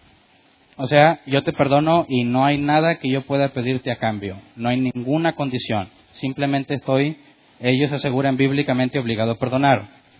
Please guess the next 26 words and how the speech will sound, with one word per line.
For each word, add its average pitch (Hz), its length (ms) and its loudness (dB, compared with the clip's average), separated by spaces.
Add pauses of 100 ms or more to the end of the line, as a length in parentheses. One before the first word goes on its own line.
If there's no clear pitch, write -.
(220)
Se 151 140 -2
respaldan 139 440 2
en 139 120 0
Efesios 135 380 -2
cuatro 135 300 -2
treinta 139 260 -2
y 139 40 0
dos. 160 240 4 (220)
Efesios 131 320 -4
cuatro 139 200 -4
treinta 135 220 -4
y 131 40 -2
dos 135 140 -2
dice, 135 240 -4
"Más 127 200 0
bien, 147 340 0 (460)
sean 120 320 -2
bondadosos 131 560 0
y 135 80 -4
compasivos 127 580 -4
unos 131 180 -4
con 131 180 -4
otros 151 460 0 (100)
y 131 140 0
perdónense 131 680 -2
mutuamente, 127 720 -2